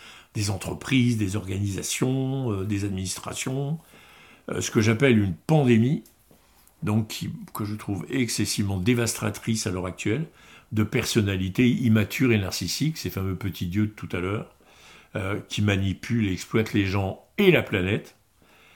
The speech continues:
avec leur toute-puissance tyrannique. Euh, euh, pff, oui, je, enfin, je,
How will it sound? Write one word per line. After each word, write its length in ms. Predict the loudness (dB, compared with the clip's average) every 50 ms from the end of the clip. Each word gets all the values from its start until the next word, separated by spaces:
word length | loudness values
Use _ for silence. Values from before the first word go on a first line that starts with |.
| -20 _ _ _ -6
avec 260 | 0 2 2 2 2
leur 140 | 0 -4 -4
toute-puissance 680 | -8 -16 -16 -14 -12 -10 -8 -6 -6 -6 -6 -6 -8 -8
tyrannique. 600 | -6 -6 -4 -4 -2 -2 -4 -4 -6 -10 -20 _ _ _ _ _ _ _ -20 _ _ -10
Euh, 1000 | -8 -8 -6 -6 -6 -6 -8 -8 -8 -8 -8 -8 -8 -8 -8 -8 -8 -8 -8 -8 -8 -8 -8 -8 -10 -10 -12 _ _ _ -20 -20 -20 -20 _ _ _ _ -16 -14
euh, 80 | -14
pff, 380 | -14 -14 -18 -20 -20 -20 -20 -20 -16 -8
oui, 200 | 0 2 2 2
je, 180 | 2 2 0 -4 -6
enfin, 380 | -8 -10 -8 -6 -4 -4 -4 -4
je, 100 | -6 -6